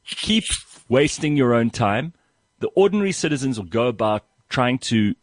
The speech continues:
immunize themselves against the disaster of na-, of local government in this country. And we'll just, we'll just let you carry on.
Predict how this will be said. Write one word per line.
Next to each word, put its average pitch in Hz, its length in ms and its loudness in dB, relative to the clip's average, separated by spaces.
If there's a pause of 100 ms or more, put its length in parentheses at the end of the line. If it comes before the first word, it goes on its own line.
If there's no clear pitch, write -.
(380)
immunize 135 580 0
themselves 76 580 -6
against 101 600 -4 (480)
the 101 80 0
disaster 92 600 0
of 78 120 -4
na-, 87 140 -4
of 90 160 -4
local 87 280 -2
government 80 420 -4
in 76 100 -8
this 73 120 -12
country. 82 400 -10 (380)
And 170 180 -2
we'll 202 100 -2
just, 214 220 -6 (300)
we'll 160 120 -2
just 185 180 -8
let 208 200 -4
you 202 60 -6
carry 214 280 -2
on. 131 200 -2